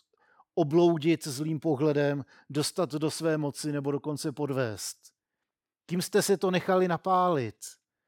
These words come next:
Pavel si zoufá nad tím, že se nechali očarovat falešnými učiteli, a tak se vrací od zkušenosti toho, co prožili s Bohem,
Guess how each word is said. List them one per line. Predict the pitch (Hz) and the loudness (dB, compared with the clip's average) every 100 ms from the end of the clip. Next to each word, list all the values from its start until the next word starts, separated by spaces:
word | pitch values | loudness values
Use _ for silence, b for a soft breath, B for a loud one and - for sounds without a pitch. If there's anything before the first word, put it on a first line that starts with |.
| _ _ _ _ _ _ _ _ _ | _ _ _ _ _ _ _ _ _
Pavel | 135 147 | -2 -2
si | 139 175 | 0 2
zoufá | 175 160 180 | 2 4 6
nad | 175 175 | 6 4
tím, | - 180 | -2 -2
že | 151 | -2
se | 156 175 | -2 -2
nechali | 160 165 170 | -4 -2 -2
očarovat | 180 - 165 160 156 151 | -4 -2 2 4 4 2
falešnými | 160 151 - 160 160 | -2 -4 -4 -4 -4
učiteli, | 151 151 147 156 151 147 B B B B | -4 -4 0 2 2 0 B B B B
a | - | -6
tak | 151 | -4
se | - 175 | 0 0
vrací | 147 165 - - 170 151 151 175 - | 2 0 0 -4 -4 -4 -8 -12 -10
od | 147 | -12
zkušenosti | - 175 - 165 165 - 175 | -8 -8 -4 -4 -6 -6 -4
toho, | 160 147 | -2 -4
co | 160 | -6
prožili | 139 147 127 156 | -6 -4 -2 -2
s | 139 | -2
Bohem, | 135 139 139 135 | -4 -2 -2 -2